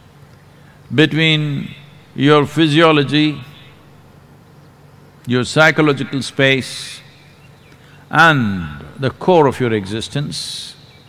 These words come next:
the still core of who you are, then you will see activity and inactivity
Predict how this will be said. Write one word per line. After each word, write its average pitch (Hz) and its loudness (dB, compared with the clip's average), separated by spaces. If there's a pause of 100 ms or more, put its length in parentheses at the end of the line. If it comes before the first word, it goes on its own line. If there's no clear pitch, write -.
(520)
the 131 -4
still 170 2
core 120 0 (140)
of 123 -2
who 147 0
you 120 2
are, 95 -2 (1400)
then 143 -2 (400)
you 143 2
will 139 2
see 120 -2 (560)
activity 117 -2 (280)
and 127 -2
inactivity 101 -4